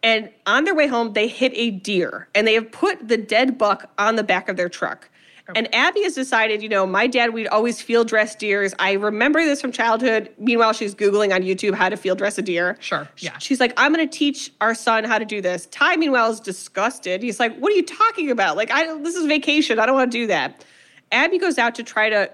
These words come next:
Speaker 1: gut the buck with Dylan. And when she slits open the deer's stomach, the deer, by the way, was alive thirty minutes ago, all of its organs fall, fall out and they're decayed.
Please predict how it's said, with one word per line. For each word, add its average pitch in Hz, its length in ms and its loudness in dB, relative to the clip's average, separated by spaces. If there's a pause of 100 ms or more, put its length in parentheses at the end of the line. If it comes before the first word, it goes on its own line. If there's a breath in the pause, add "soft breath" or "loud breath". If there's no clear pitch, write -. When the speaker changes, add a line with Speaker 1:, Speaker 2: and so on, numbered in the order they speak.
(100)
Speaker 1:
gut 190 400 -2
the 185 340 2
buck 175 380 -2 (360 soft breath)
with 226 380 0
Dylan. 180 560 0
And 220 140 2
when 269 100 6
she 269 160 0
slits 330 300 -2
open 403 220 4
the 302 100 6
deer's 240 640 0 (300)
stomach, 170 580 0
the 233 160 2
deer, 339 220 4
by 330 100 4
the 311 80 2
way, 262 100 4
was 226 220 -2 (240)
alive 214 440 2
thirty 208 360 -2
minutes 208 300 -2
ago, 254 300 0 (500 loud breath)
all 285 200 6
of 392 60 -2
its 403 220 -2
organs 262 440 2
fall, 196 380 0
fall 214 260 2
out 202 240 2
and 220 160 0
they're 214 100 4
decayed. 196 720 -6